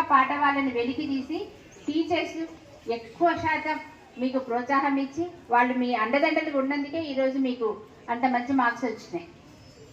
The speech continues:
మీలో ఉండే ప్రతిభను గుర్తించి వాళ్ళు మిమ్మల్ని ప్రోత్సహించారు, మీకు సరైన దిశలో వాళ్ళు మార్గనిర్దేశం చేశారు. వాళ్ళ దాంట్లో మీరు అడుగుజాడలు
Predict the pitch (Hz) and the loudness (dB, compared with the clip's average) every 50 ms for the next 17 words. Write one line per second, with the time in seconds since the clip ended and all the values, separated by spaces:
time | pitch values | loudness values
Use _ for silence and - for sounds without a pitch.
0 | - 240 254 277 285 294 285 269 277 294 339 339 - 285 277 262 311 302 330 339 | -6 -2 0 0 2 2 2 2 4 4 2 2 2 -2 -2 -2 -2 0 0 0
1 | 339 269 254 277 262 - 339 330 311 302 349 339 320 311 294 277 277 277 262 269 | 0 0 -2 -4 -4 -4 -4 -2 -2 0 0 2 2 2 2 2 2 4 4 2
2 | 254 247 247 254 254 247 254 262 277 269 254 247 254 214 208 - - - - - | 2 0 0 -2 -2 -2 -2 -2 0 0 0 0 2 2 2 0 -2 -8 -10 -12
3 | - - - - - - - - - 233 254 277 269 277 269 294 262 277 302 320 | -14 -14 -12 -12 -12 -12 -12 -10 -4 0 0 2 2 4 4 4 4 4 4 2
4 | 330 330 320 285 294 277 - 302 302 294 311 294 - - - - - - - - | 4 2 2 2 0 0 2 2 2 4 4 2 2 2 -2 -10 -16 -20 -20 -20
5 | - - - 240 240 247 247 254 254 247 254 262 294 294 277 262 262 - 285 285 | -16 -6 2 2 2 4 4 4 4 4 4 2 2 2 2 0 0 -2 -2 -2
6 | - - 294 294 277 277 277 277 302 294 285 302 294 277 247 247 247 247 240 247 | -2 -2 -2 0 0 0 0 0 0 0 0 0 2 4 4 4 4 2 2 2
7 | 240 240 247 254 294 294 277 262 254 247 233 214 - - - - - - - - | 2 2 2 0 0 0 2 2 2 0 0 -2 -4 -8 -12 -18 -20 -20 -20 -16
8 | - 156 151 - - 226 226 262 277 302 285 302 294 294 294 285 262 226 | -8 -8 -6 -4 -2 2 2 2 2 2 2 2 4 4 4 4 2 2